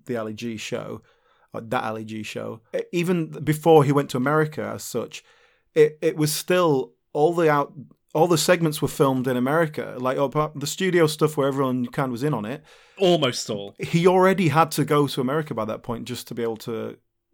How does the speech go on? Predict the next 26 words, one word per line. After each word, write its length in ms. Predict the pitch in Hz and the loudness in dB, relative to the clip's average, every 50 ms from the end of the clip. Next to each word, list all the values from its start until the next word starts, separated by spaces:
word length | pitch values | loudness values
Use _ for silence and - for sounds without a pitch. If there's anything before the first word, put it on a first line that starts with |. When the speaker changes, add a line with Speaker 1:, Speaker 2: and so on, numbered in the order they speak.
| 233 127 - | -20 -20 -10
Speaker 1:
do 200 | - 131 131 123 | -6 -4 -2 -2
his 160 | 120 117 107 | -2 -4 -6
job 340 | - - 135 139 160 160 151 | -6 -2 2 4 4 2 2
<laughs> 0 | |
properly. 540 | - - 143 151 - - 170 - - 127 - _ _ _ _ | 0 -2 -2 -2 0 -2 -2 -2 -2 -6 -14 _ _ _ _
Speaker 2:
And 140 | 123 131 139 | -6 -2 0
then 120 | 143 143 | 0 0
it 100 | 139 135 | 0 -2
was 100 | 117 - | -4 -4
so 220 | - - 160 143 | -2 0 0 -2
successful, 840 | 135 - - 117 - - 151 135 - - - 120 104 104 101 98 98 _ | -2 -4 -8 -10 -6 -6 -6 -4 -6 -8 -10 -10 -10 -10 -12 -14 -14 _
Channel 240 | - 139 113 113 | -10 -10 -10 -12
four 260 | 110 _ 131 120 113 110 | -14 _ -8 -6 -6 -8
had 80 | 107 | -8
to 80 | - 117 | -10 -12
give 180 | 107 123 110 | -14 -14 -14
him 80 | - 107 | -12 -14
his 140 | 104 104 - | -14 -12 -10
own 180 | 120 117 113 | -12 -12 -10
show, 340 | 110 - - 113 101 98 98 | -10 -10 -10 -10 -10 -12 -12
a 40 | 104 | -12
spin-off. 600 | - - - 127 113 104 95 95 113 _ _ _ _ _ _ _ _ _ _ _ _ _ _ _ | -12 -10 -10 -10 -12 -12 -14 -20 -20 _ _ _ _ _ _ _ _ _ _ _ _ _ _ _
But 120 | 131 120 | -6 -6
at 100 | 117 110 | -6 -4
that 240 | 135 139 147 - _ | -4 -6 -6 -6 _
point 420 | - - 117 107 110 110 113 117 | -14 -12 -12 -12 -12 -14 -16 -20